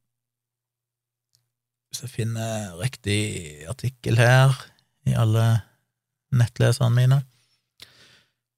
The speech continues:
For det, det er jo vel fortsatt anbefalt i Norge at du teger,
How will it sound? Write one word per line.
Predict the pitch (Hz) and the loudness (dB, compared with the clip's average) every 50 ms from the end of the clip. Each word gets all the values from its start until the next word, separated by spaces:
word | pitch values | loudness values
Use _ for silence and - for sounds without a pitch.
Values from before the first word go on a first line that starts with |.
| _ _ _ _ _ _ | _ _ _ _ _ _
For | - 120 117 | 0 2 4
det, | 123 127 131 135 131 - - _ _ _ _ _ _ _ _ _ _ _ _ _ _ - | 6 6 6 4 4 2 0 _ _ _ _ _ _ _ _ _ _ _ _ _ _ 0
det | 160 127 135 131 | 2 4 6 6
er | 127 135 151 | 6 6 6
jo | 156 139 123 117 113 110 104 | 6 6 4 4 4 4 4
vel | 107 107 107 | 4 4 2
fortsatt | - - 117 120 - - 101 - | 2 2 2 2 2 0 2 2
anbefalt | 104 104 107 110 101 - 98 95 95 101 - - - | 2 4 4 2 2 2 2 2 2 2 0 -2 0
i | 98 | 2
Norge | 98 90 87 87 87 107 104 | 2 2 2 2 2 2 2
at | 95 - - | 2 2 -2
du | 107 90 | -2 -2
teger, | - 104 98 95 95 98 98 90 92 90 90 90 90 87 | 0 2 2 2 0 0 2 2 2 2 2 0 -2 -4